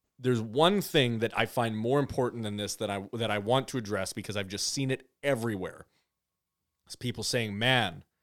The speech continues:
too bad they don't have a twenty-five goal scoring captain on their team."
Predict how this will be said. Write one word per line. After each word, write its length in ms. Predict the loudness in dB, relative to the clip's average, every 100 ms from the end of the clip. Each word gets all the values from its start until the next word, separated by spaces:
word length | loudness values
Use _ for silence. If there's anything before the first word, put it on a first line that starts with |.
| _ _ _ _ _ 0
too 200 | 2 6
bad 420 | 8 10 8 6
they 140 | 2
don't 300 | 4 2 0
have 400 | 2 4 4 2 -2
a 360 | 0 2 2 -2 -10 _ _ _
twenty-five 800 | 0 4 4 6 8 10 8 6
goal 220 | 2 4
scoring 680 | 2 0 4 6 6 2 -4
captain 540 | 4 4 4 -2 -2
on 180 | 0 -2
their 160 | -4 -6
team." 520 | -8 -8 -8 -16